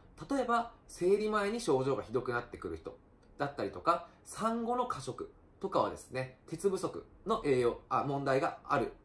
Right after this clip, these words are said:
隠れていることが多いです。で、鉄不足っていうと、まあ、もちろん血液検査で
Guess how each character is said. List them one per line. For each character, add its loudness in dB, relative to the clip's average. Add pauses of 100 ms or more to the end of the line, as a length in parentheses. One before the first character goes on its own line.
(160)
隠 2
れ 2
て 0
い 2
る -2
こ -8
と -2
が 4
多 6
い 2
で -6
す。 -20 (540)
で、 -4
鉄 0
不 0
足 0
っ 0
て -4
い 4
う -2
と、 0
ま 2
あ、 4
も 2
ち -2
ろ 0
ん -4
血 0
液 6
検 -2
査 0
で -2